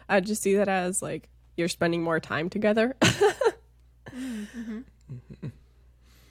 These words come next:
Speaker 3: Yeah. I, so the question, do we think they're improving?
Speaker 2: Do you think they improved over the course of the season?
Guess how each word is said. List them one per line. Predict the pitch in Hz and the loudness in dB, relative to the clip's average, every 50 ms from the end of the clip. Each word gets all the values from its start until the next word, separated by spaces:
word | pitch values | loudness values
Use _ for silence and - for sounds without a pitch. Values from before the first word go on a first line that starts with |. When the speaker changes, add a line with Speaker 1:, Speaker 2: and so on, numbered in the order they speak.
| _ _ _ _ _ _ _ - | _ _ _ _ _ _ _ -18
Speaker 3:
Yeah. | - - - - - 113 - _ _ _ _ _ _ _ - - - _ _ _ _ _ _ _ _ _ _ _ _ _ _ _ _ _ _ _ _ _ _ _ _ _ _ _ _ _ _ _ _ _ _ _ _ _ - _ - | -18 -16 -14 -14 -14 -14 -16 _ _ _ _ _ _ _ -20 -20 -20 _ _ _ _ _ _ _ _ _ _ _ _ _ _ _ _ _ _ _ _ _ _ _ _ _ _ _ _ _ _ _ _ _ _ _ _ _ -20 _ -8
I, | - 113 113 107 104 95 - - - - - | -6 -4 -4 -2 -4 -6 -8 -10 -14 -18 -14
so | - - 127 113 113 | -6 -4 -4 -4 -4
the | - 127 | -6 -8
question, | - - - 110 - - - 113 110 107 98 - - - | -8 -6 -8 -8 -8 -8 -10 -8 -8 -8 -10 -12 -14 -14
do | - 110 | -12 -10
we | 107 | -10
think | 104 - 107 107 - | -8 -8 -10 -10 -8
they're | 107 107 101 98 | -8 -8 -6 -8
improving? | 101 98 - - 113 120 131 160 160 170 170 175 | -8 -10 -10 -8 -8 -8 -6 -6 -8 -8 -8 -8
Speaker 2:
Do | 170 | -6
you | 226 220 | -6 -6
think | 226 226 220 208 - | -6 -6 -8 -8 -8
they | 214 214 202 | -8 -8 -8
improved | 202 196 - - 220 208 202 190 180 190 | -8 -8 -8 -6 -6 -4 -6 -6 -8 -10
over | 180 180 - 185 | -12 -12 -12 -14
the | 185 | -14
course | 180 - 180 175 175 - - | -14 -14 -14 -14 -14 -16 -18
of | - | -18
the | 190 | -20
season? | 180 - - 165 196 - 180 - 226 233 | -18 -18 -18 -20 -18 -18 -20 -20 -20 -20